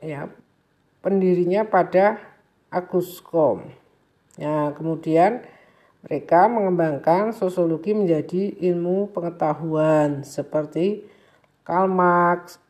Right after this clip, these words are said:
Emil Durkheim, dan Max Weber. Pemikiran-pemikiran inilah yang menjadi poros utama kajian sosiologi di saat ini.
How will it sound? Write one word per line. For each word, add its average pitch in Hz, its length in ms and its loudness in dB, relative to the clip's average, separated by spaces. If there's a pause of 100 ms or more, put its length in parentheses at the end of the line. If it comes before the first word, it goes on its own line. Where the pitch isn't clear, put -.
Emil 151 480 -2
Durkheim, 175 880 2 (160)
dan 185 480 2
Max 165 320 -2
Weber. 151 640 0 (1040)
Pemikiran-pemikiran 220 1600 4
inilah 190 720 6 (240)
yang 180 320 4
menjadi 170 1120 2
poros 180 320 2
utama 202 1040 0 (480)
kajian 160 800 0
sosiologi 180 880 -2
di 170 380 -4 (100)
saat 214 480 -4
ini. 156 400 -2